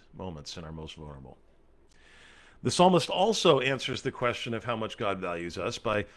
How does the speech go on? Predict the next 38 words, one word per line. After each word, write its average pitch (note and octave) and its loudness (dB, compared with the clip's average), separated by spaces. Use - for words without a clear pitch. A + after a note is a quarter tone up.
uh, B2 4
by B2 4
pointing E3 0
out A#2 2
his, A#2+ -2
his G#2+ -6
intricate C#3 -2
and, G2 -4
uh, F#2+ -4
very A#2+ 0
specific - -8
care B2 -2
over E2+ -4
us. - -14
David C3 4
writes, C3+ 4
"When A#2 -2
I A#2 2
look C3+ 0
at D#3+ 2
your B2+ -2
heavens, C3 -4
the G2 -10
work A#2 -6
of B2 -16
your A2 -8
fingers, A#2+ -6
the G2 -10
moon A#2 -8
and G#2+ -10
the F#2 -12
stars G#2+ -6
which G#2 -12
you G2 -10
have F2+ -12
set - -10
in D#2+ -18
place, A2+ -4